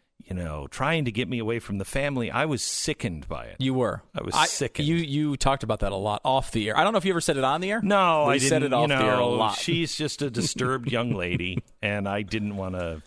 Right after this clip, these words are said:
Speaker 1: you know, I didn't wanna, I didn't want her dream man to destroy her like that.
Speaker 2: Right. Well, uh, Valentine's Day is around the corner, so I'm sure
Speaker 1: Uh.
Speaker 2: the, uh, the chocolates will be flowing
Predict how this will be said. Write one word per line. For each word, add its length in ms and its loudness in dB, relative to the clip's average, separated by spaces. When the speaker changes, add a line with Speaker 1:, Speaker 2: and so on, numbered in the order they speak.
Speaker 1:
you 120 -4
know, 100 0
I 40 0
didn't 160 -4
wanna, 320 -6
I 100 2
didn't 260 2
want 220 -2
her 220 0
dream 520 -4
man 480 -12
to 120 -6
destroy 560 -4
her 140 -8
like 240 -10
that. 120 -2
Speaker 2:
Right. 460 0
Well, 340 4
uh, 200 4
Valentine's 500 2
Day 80 4
is 100 0
around 140 2
the 80 -2
corner, 220 0
so 120 0
I'm 60 -4
sure 260 2
Speaker 1:
Uh. 60 2
Speaker 2:
the, 240 2
uh, 100 0
the 80 0
chocolates 540 0
will 80 0
be 100 -2
flowing 540 -2